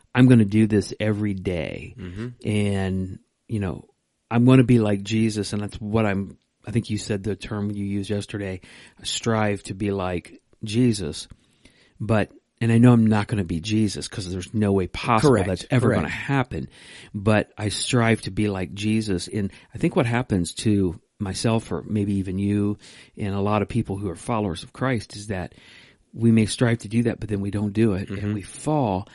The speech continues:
Speaker 1: And so then Satan kicks in and he starts working in your, in your heart and your soul, guilt and shame. And
Speaker 2: Mm-hmm.
Speaker 1: what's the use? I've been doing this,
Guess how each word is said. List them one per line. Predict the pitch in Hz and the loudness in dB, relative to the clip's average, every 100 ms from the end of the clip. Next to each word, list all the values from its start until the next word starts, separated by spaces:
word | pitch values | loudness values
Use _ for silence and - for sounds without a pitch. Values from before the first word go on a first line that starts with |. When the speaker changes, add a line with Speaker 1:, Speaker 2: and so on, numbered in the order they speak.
| - _ | -20 _
Speaker 1:
And | 110 107 | -8 -4
so | 127 | -2
then | 107 110 104 101 | 0 0 0 -2
Satan | - 131 - | 2 2 2
kicks | 107 104 - | -2 -4 -6
in | 107 104 | -6 -4
and | 101 | -4
he | 107 101 | -6 -8
starts | - 107 101 | -4 -4 -2
working | 104 107 113 104 | -2 -2 0 -2
in | 98 | -2
your, | 98 92 - | -4 -6 -8
in | 113 | -6
your | 101 | -6
heart | 98 104 101 | -6 -6 -6
and | 92 | -6
your | 95 | -10
soul, | - 101 95 | -6 -4 -6
guilt | 98 110 101 107 | -6 -6 -6 -8
and | 101 | -8
shame. | - 104 101 101 | -6 -6 -4 -4
And | 98 92 | -6 -8
Speaker 2:
Mm-hmm. | 92 90 101 | -14 -12 -8
Speaker 1:
what's | 113 107 - | -4 -4 -4
the | |
use? | 104 107 104 - | 0 2 2 0
I've | 101 | -4
been | 101 | -2
doing | 107 107 104 | 0 0 -2
this, | 92 | -4